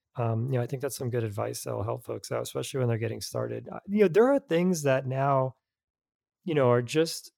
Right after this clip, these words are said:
kind of, you know, I don't even really think about, but at the time, uh, you know, I, I didn't even, like,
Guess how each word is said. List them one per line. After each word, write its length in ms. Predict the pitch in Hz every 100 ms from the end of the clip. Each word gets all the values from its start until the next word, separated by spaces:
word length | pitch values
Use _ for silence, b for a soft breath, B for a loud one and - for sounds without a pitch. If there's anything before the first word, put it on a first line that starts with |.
| _ _ _
kind 200 | 151 139
of, 220 | 127 123 _ _ _
you 80 | 147
know, 60 | 147
I 40 |
don't 160 | 151 202
even 160 | 185
really 240 | 160 143 131
think 300 | - 180 170
about, 400 | 113 107 113 - _ _ _ _
but 120 | 143 139
at 200 | 135 -
the 100 | 131
time, 720 | - 170 190 139 123 120 135 _ _ _ _ 185
uh, 140 | 175
you 300 | 233 233 247
know, 140 | 151 127
I, 220 | 139 -
I 60 | 139
didn't 440 | 123 160 170 - -
even, 500 | 151 139 131 131 208
like, 300 | 165 135 -